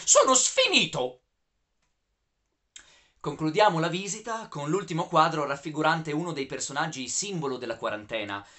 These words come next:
Giuseppe Conte, cinquantasei anni, ex, anche se rimarrà sempre nei nostri cuori, presidente del Consiglio dei Ministri.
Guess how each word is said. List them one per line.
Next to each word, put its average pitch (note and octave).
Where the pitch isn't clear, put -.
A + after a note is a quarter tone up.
Giuseppe G3+
Conte, F3+
cinquantasei C#3
anni, A2+
ex, E3+
anche B2+
se G#2+
rimarrà G#2
sempre E2
nei F2+
nostri A2
cuori, D#3+
presidente E3
del C3+
Consiglio A#2
dei F#2+
Ministri. F2+